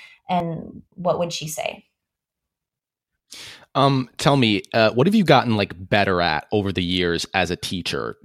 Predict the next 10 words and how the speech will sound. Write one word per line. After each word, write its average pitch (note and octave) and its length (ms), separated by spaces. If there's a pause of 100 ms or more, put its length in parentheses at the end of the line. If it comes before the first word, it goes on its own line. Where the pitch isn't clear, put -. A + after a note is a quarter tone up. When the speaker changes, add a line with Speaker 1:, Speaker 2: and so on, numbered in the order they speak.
(180)
Speaker 2:
dance, F#2 500
yoga, F2 640
fitness, E2 540
whatever E2+ 340
it - 60
may D2 120
be? - 180
Speaker 1:
Hmm. F3+ 480 (1700)
Trusting. F3 920 (580)
Um, E3+ 840